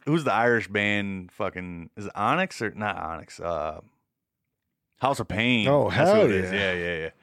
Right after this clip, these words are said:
Speaker 1: Anyways,
Speaker 2: Jump
Speaker 1: long story
Speaker 2: around,
Speaker 1: short,
Speaker 2: baby. <laughs>
Speaker 1: um, the two influential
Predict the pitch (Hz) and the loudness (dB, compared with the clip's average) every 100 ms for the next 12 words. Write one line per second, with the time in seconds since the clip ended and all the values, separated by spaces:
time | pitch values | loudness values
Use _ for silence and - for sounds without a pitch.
0 | - - - - 143 160 120 101 87 - | -20 -20 -20 -4 0 2 2 0 -2 -2
1 | 127 143 127 131 151 98 120 110 107 - | 2 4 4 6 4 4 4 2 0 -8
2 | - - 170 - - - _ _ - 110 | -18 -2 0 0 -8 -20 _ _ 0 2
3 | 104 95 85 78 _ _ _ _ _ - | 2 0 -4 -14 _ _ _ _ _ -20
4 | - 104 - 127 131 120 120 110 104 101 | -8 -6 -4 0 2 0 -2 -2 0 0
5 | 107 - 92 90 | -2 -4 -4 -4